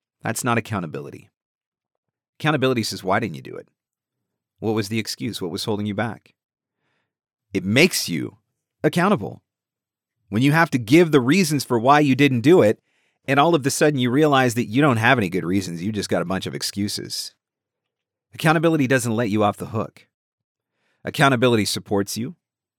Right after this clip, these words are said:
encourages you, guides you, but accountability absolutely puts boot to butt when it is needed.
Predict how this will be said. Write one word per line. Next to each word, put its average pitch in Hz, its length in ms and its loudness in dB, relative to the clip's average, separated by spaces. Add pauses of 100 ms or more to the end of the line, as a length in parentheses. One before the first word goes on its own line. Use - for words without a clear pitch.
(580)
encourages 104 600 -2
you, 139 280 -4 (320)
guides 104 420 2
you, 151 240 -2 (1300)
but 104 100 0
accountability 117 640 0
absolutely 104 440 0
puts 101 200 -6
boot 101 240 -4
to - 80 -8
butt 85 340 -4 (520)
when 90 380 -8 (200)
it 87 140 -4
is 90 160 -6
needed. - 340 -12